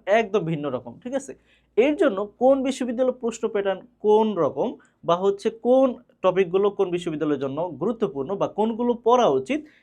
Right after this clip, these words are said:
এগুলো বোঝার জন্য আমাদের প্রথমেই প্রশ্ন ব্যাংকটা অবশ্যই পড়তে হবে। প্রশ্ন ব্যাংকটা পড়া এটা হচ্ছে মাস্ট, ঠিক আছে?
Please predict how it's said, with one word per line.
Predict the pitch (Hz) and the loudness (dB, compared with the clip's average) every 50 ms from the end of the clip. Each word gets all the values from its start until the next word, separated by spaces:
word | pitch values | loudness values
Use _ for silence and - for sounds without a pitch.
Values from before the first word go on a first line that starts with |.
| _ _ _ | _ _ _
এগুলো | 185 208 220 277 277 269 | 0 2 2 2 0 2
বোঝার | 208 220 214 220 208 190 175 | 0 0 0 0 -4 -4 -4
জন্য | 160 156 151 185 | -6 -6 -4 -2
আমাদের | 208 185 139 135 139 147 | -2 0 -2 -2 -6 -8
প্রথমেই | - 156 151 151 139 135 196 269 262 - _ _ _ _ _ _ | -8 -8 -10 -8 -8 -8 -8 -8 -8 -12 _ _ _ _ _ _
প্রশ্ন | 254 269 262 - - 254 | -4 -4 -2 -2 -4 -2
ব্যাংকটা | 220 233 220 220 - 226 | -2 -2 -2 -2 -4 -6
অবশ্যই | - - 185 208 220 262 254 - 254 202 156 | -2 0 -2 0 0 -2 -2 -2 -6 -6 -4
পড়তে | 160 151 - - 135 | -6 -8 -8 -6 -8
হবে। | 123 120 113 117 110 - _ _ _ _ _ _ | -8 -6 -8 -10 -12 -14 _ _ _ _ _ _
প্রশ্ন | - 196 196 196 - 233 | -2 -2 -2 0 -2 -2
ব্যাংকটা | 220 190 202 190 190 175 226 226 226 | 0 0 -2 -4 -4 -2 -2 -2 -2
পড়া | 226 220 170 156 151 175 180 - | -2 -2 -2 2 2 2 2 0
এটা | 156 - 170 | -4 -6 -6
হচ্ছে | 160 151 - 220 | -6 -6 -4 -4
মাস্ট, | 214 165 135 139 139 131 - - - - - _ _ _ _ _ _ _ _ _ | -4 -4 0 0 0 0 -2 -6 -16 -20 -20 _ _ _ _ _ _ _ _ _
ঠিক | 277 269 415 | -8 -6 -6
আছে? | - - - | -6 -6 -12